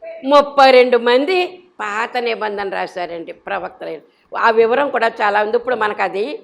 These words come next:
ఉమ్, అవసరం కాదు, కానీ మీకు సందర్భం వచ్చింది కాబట్టి చెప్పాను. నలభై మంది రచయితల చేత దేవుడు పదహారు వందల సంవత్సరముల కాలములో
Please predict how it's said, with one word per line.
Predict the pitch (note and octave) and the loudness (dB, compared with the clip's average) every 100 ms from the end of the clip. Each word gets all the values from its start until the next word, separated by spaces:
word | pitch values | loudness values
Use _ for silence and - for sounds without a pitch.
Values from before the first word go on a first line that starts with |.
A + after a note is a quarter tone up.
| _ _ - | _ _ -12
ఉమ్, | G3+ G3+ F#3+ - - _ - | -10 -8 -8 -12 -18 _ -4
అవసరం | A4 D4+ C#4 | -2 0 0
కాదు, | A#3 F#3+ F#3+ | 2 -2 0
కానీ | G3+ A#3+ E4+ - _ _ _ _ C#4+ | -2 -2 -4 -12 _ _ _ _ -8
మీకు | D4 D4+ C4+ C4 - - | -6 -4 -4 -6 -8 -6
సందర్భం | C4 A#3 A#3 A3 | -4 0 -2 -2
వచ్చింది | A3 G3 G#3 | -6 -4 -4
కాబట్టి | G#3 D4+ C4+ | -4 -4 -6
చెప్పాను. | - G#3+ G3+ | -4 -6 -4
నలభై | A3+ C4 B3+ B3 A3+ | -2 0 0 0 -4
మంది | G#3 F#3+ A3 - - _ _ _ | -6 -6 -8 -10 -16 _ _ _
రచయితల | G#3 A3 A3 A#3+ A#3 A#3 A3 | 2 4 4 2 0 -2 -4
చేత | G#3+ B3 D#4 F4+ D#4 - - _ F#3 | -4 -4 -2 -4 -6 -12 -20 _ -2
దేవుడు | A#3+ C4 C#4+ C#4 F4+ - - - | 4 4 4 -2 -4 -10 -10 -4
పదహారు | C4+ D#4 E4+ F4+ F4 | -2 2 6 6 6
వందల | F4 E4+ E4 | 4 4 2
సంవత్సరముల | E4 D4+ D4 D#4 D#4 D4+ D#4 D4+ | 0 -2 -4 -4 -2 -2 0 -2
కాలములో | D4+ C4 B3+ D#4 A#4+ D#4+ B3+ G3 G3+ B3 | -4 -8 0 2 2 0 0 0 0 -2